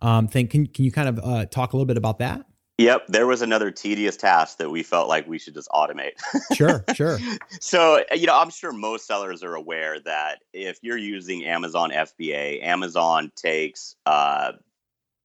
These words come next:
Speaker 2: takes responsibility for the customer experience. So if a product comes damaged or a product comes late and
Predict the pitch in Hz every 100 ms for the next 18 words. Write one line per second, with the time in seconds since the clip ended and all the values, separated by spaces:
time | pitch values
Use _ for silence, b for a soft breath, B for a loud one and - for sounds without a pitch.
0 | _ _ 127 135 117 104 107 98 - 82
1 | 87 82 76 73 76 - 80 - 73 69
2 | - 78 69 69 - - B B B B
3 | - - 117 101 95 95 92 90 87 87
4 | - 127 113 - 107 90 - 135 127 120
5 | 110 107 101 87 92 82 - 90 82 -
6 | 76 78 - 104 110 113 98 95 - 82
7 | 78 78 78